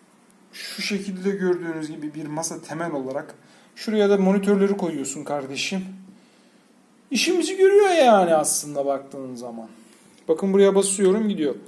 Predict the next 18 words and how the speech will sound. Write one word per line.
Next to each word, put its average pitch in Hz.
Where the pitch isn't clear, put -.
Bu 233
böyle 254
bir 175
şey. 226
Kalemi 226
var. 196
Kalemi 208
burada 202
mıknatıslı. 196
Şu -
an 208
yüz 185
elli 220
lira 190
civarında. 160
Güzel 185
bir 147
alet. 131